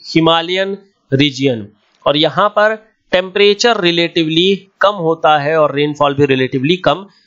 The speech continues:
देखने को मिलती है। असम यहाँ पर आ जाएगा, this is असम रीजन। और again यहाँ पर rainfall बहुत ज्यादा देखने को मिलती है जिसके कारण से हमें यहाँ पर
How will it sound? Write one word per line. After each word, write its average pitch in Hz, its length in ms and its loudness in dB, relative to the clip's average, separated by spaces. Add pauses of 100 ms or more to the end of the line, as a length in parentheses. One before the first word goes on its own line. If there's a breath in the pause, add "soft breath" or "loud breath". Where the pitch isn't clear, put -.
(180 soft breath)
देखने 127 300 0
को 117 100 -6
मिलती 107 360 -2
है। 104 260 2
असम 220 420 -2 (300)
यहाँ 147 240 -2
पर 170 140 0
आ 170 80 0
जाएगा, 170 320 -2
this 160 200 -4
is 143 100 -2 (100)
असम 180 300 0
रीजन। 180 340 0 (440 loud breath)
और 160 220 2
again 190 380 0
यहाँ 151 260 0
पर 151 200 -2
rainfall 160 460 0 (100)
बहुत 131 360 2
ज्यादा 196 240 4
देखने 165 300 -4
को 160 120 -4
मिलती 147 260 2
है 151 80 2
जिसके 139 260 -2
कारण 143 320 0
से 151 140 -8
हमें 139 240 -2
यहाँ 127 240 2
पर 175 220 0